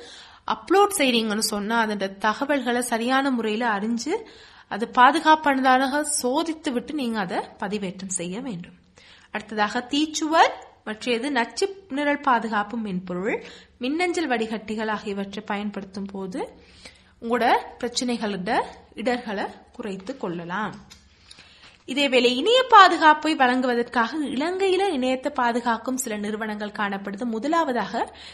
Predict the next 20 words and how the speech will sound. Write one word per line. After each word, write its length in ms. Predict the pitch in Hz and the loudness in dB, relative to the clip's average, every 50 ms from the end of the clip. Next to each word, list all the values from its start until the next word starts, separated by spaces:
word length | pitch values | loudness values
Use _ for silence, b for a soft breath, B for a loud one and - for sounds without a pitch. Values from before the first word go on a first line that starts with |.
| B B B | B B B
இலங்கை 500 | B 269 320 349 359 370 415 403 403 - | B 2 2 2 4 2 0 0 -2 -2
தகவல் 500 | - 285 254 - 294 311 339 359 349 349 | -4 -4 -2 0 0 2 2 0 0 2
பாதுகாப்பு 720 | - 254 240 233 233 233 233 233 208 208 202 - 330 349 | 4 4 4 4 2 0 0 0 0 0 -2 -4 -6 -4
நிறுவகம், 800 | 311 247 233 220 226 202 190 190 - 214 233 208 165 - - - - - - _ _ _ _ _ _ _ _ _ _ _ _ _ _ _ _ _ _ _ _ _ _ _ _ _ _ _ _ _ _ _ _ _ _ _ _ _ _ _ _ _ _ - | -2 -2 -2 -2 -2 -4 -4 -4 -4 -2 -2 -2 -4 -6 -12 -18 -20 -20 -20 _ _ _ _ _ _ _ _ _ _ _ _ _ _ _ _ _ _ _ _ _ _ _ _ _ _ _ _ _ _ _ _ _ _ _ _ _ _ _ _ _ _ -6
இரண்டாவது 640 | - 294 370 403 392 381 320 262 233 262 403 587 - | -2 2 4 6 8 8 8 8 6 4 0 2 2
ஐ 180 | - 269 285 302 | 4 4 4 4
சி 280 | 294 - 330 302 294 | 2 2 2 2 2
டி 280 | 302 294 277 247 202 202 | 0 0 -2 0 0 0
ஏ 60 | 226 | 0
நிர்வாகம், 420 | 262 233 208 185 175 185 208 196 | 0 -2 -2 -2 -4 -4 -4 -4
அதாவது 240 | 196 202 202 208 226 | -2 -2 -2 -2 -4
இலங்கையில 480 | 220 233 240 254 262 262 262 254 254 311 370 | -4 -4 -2 -2 -2 -2 -2 -2 -2 -2 -2
இணையம் 360 | 320 269 269 302 349 403 427 427 | -4 -6 -6 -4 -2 -2 0 0
சார்ந்த 420 | 427 - 403 349 330 320 302 311 | 2 2 2 2 2 0 -2 -2
எல்லா 360 | 277 240 247 262 302 339 359 | -2 -2 0 2 4 4 4
தகவல் 520 | 359 - 311 277 262 269 254 277 269 269 269 | 4 2 0 -2 -2 -2 -4 -4 -4 -4 -4
தரவுகளையும் 800 | 269 247 233 226 226 240 226 - 220 226 233 240 254 302 359 - | -4 -4 -4 -4 -6 -6 -8 -8 -8 -8 -6 -8 -8 -10 -10 -6
பாதுகாப்பாக 840 | - 254 240 233 214 247 247 240 233 233 233 - 240 240 - - 269 | -4 -4 -4 -4 -6 -6 -6 -6 -6 -6 -6 -6 -8 -8 -8 -10 -10
சேமித்து 540 | - - 233 214 202 202 208 208 208 - 220 | -10 -10 -10 -10 -10 -10 -12 -12 -12 -12 -10
வைக்கிறது 680 | 214 202 196 202 196 202 185 180 226 269 - - B | -10 -10 -12 -12 -12 -12 -10 -10 -10 -10 -12 -14 B